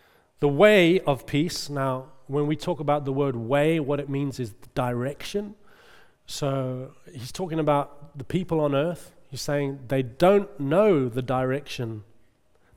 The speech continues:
let alone the path or the road. Amen? Can you get the image now in your head? They don't know the direction of peace.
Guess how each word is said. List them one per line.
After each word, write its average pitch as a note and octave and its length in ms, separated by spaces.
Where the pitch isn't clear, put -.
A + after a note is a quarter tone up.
let F3 160
alone D#3 540
the B2+ 200
path A#2+ 540
or B2+ 360
the B2 160
road. A#2+ 360
Amen? C3+ 240
Can C3 140
you C3+ 60
get D3 180
the D3+ 120
image C#3 280
now B2 220
in B2 80
your A#2 100
head? B2 260
They C3+ 100
don't F#3 220
know G3 200
the F#3 100
direction E3+ 840
of C#3 160
peace. - 480